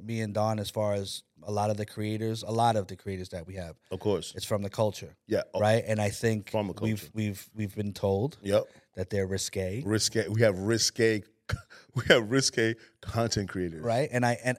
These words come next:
Speaker 1: and, and I get that to a degree.
Speaker 2: Mm-hmm.
Speaker 1: Um, you know, it comes back to the, the culture aspect of it.
Speaker 2: Yep.
Speaker 1: Um, and how I look at that list is like how you would look at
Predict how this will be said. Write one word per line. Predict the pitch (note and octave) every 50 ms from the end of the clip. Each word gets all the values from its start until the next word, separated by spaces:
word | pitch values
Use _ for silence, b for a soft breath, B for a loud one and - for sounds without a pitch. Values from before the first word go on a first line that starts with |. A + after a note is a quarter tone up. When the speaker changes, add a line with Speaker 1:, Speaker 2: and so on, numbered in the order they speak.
| - _
Speaker 1:
and, | - C3 - _ -
and | C3+ C3+
I | C3+ B2+
get | C3+ C3 B2 B2+
that | C3+ C3 - -
to | C#3 C3
a | C3+
degree. | C3 C#3 C3 B2 A#2+ A#2 A#2+ C3+ C3+ - -
Speaker 2:
Mm-hmm. | A#2 G#2+ A2 A2+ A#2 A2+
Speaker 1:
Um, | A2+ A2+ A2 A2 G#2+ G#2+ G#2 G#2 G#2 - _ _ _ _ _
you | - A#2
know, | G#2 F#2+ F#2+ G2+ F#2+ -
it | - -
comes | - A#2 G#2+ G#2 -
back | G#2+ G#2 G2+ - -
to | - G#2
the, | F#2 G2+ G2+ F#2+ F#2+ D#2 -
the | - G2+
culture | - - A2+ A2 G#2 - - G#2 - -
aspect | G#2+ G#2+ G#2+ - - - A2 G#2+ - -
of | - B2 A#2+ B2
it. | C#3+ C#3+ - -
Speaker 2:
Yep. | - G#2+ A2+ - - - _ _ -
Speaker 1:
Um, | A2 A2 A2 G#2+ G#2 G#2 G2 G2+ - _ _ _ -
and | A2+ A2
how | A#2 C3 C3+ C3
I | C3+ C#3+ D#3
look | D3 C#3 C3+ B2+ -
at | B2 A#2 G#2+ - - A2
that | B2 A#2+ A#2+ G2
list | A#2 A2+ A2 A2+ - - - -
is | - A#2 A#2 A2+ A2+ A2 G#2 - - - b b b b b b b b _ -
like | A2+ A#2 A#2 A2
how | B2+ B2+
you | A#2 A#2+ A#2 A2+
would | A#2 A2+
look | A#2 A#2+ A2+ -
at | A#2 A2+ A2 A2 G2 -